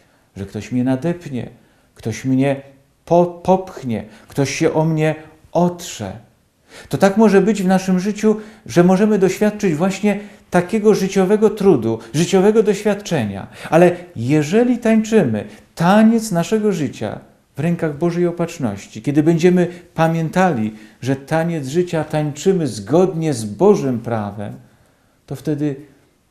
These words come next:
te trudy codzienności nie będą straszne. Odkryjemy wtedy, że w tym zamiarze Bożych zamiarów wobec nas, to, co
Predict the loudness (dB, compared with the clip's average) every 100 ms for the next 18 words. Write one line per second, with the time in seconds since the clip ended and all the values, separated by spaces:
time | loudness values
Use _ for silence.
0 | _ -4 -2 -2 -6 -12 -6 -4 -4 -6
1 | -6 -4 -2 -4 -6 -10 -12 -14 _ -6
2 | -4 -2 -2 -4 -6 -8 -12 _ -16 -10
3 | -10 -12 -16 -18 -18 _ _ _ _ _
4 | -10 -10 -6 -4 -2 -4 -4 0 0 -2
5 | -10 -20 _ _ _ _ _ _ _ -6
6 | -6 -2 -2 2 2 2 0 -2 -2 -2
7 | -2 -6 -16 _ -12 0 4 4 2 -2
8 | -4 -14 _ _ _ -12 -4 0 2 2
9 | 2 2 0 -6 -10 -20 -16 -4 -2 -2
10 | -6 -8 -8 -8 -12 -16 -20 _ -20 -20
11 | _ 4 4 4 0 2 2 0